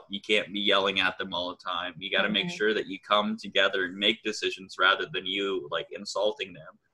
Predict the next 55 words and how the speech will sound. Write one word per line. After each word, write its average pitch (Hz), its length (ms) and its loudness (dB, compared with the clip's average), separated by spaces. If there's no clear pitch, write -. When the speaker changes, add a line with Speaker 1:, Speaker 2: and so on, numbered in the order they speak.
Speaker 1:
And 127 80 2
you 143 100 6
can't 151 220 2
be 127 100 4
so 139 240 6
attached 117 420 8
to 113 60 2
your 104 140 4
own 117 200 4
beliefs 98 380 2
that 90 120 2
you're 98 120 2
not 98 240 4
willing 104 340 2
to, 85 100 0
like, 87 240 2
explore 110 540 2
what 101 160 6
other 95 160 6
people 95 280 -2
have 90 240 2
to 92 60 -10
say. 73 220 -2
Speaker 2:
Mm-hmm. 190 420 -2
Speaker 1:
And 98 280 -4
that's 135 240 6
kind 151 200 10
of 131 100 4
what 127 120 10
I 117 60 10
try 117 220 8
to 101 60 6
live 104 280 4
by, 85 260 0
just - 400 -6
generally 117 320 4
speaking, 104 480 -6
be 117 140 4
respectful 120 520 2
of 110 80 0
other 110 200 2
people, 101 440 -6
be 113 120 4
conscious 113 500 4
of 107 100 -6
how 107 180 6
you 110 180 4
have 104 100 6
an 107 80 0
effect 95 380 2
on 90 160 0
them 92 180 -6
when 92 120 -4
you're 85 120 -4
talking. 90 540 -2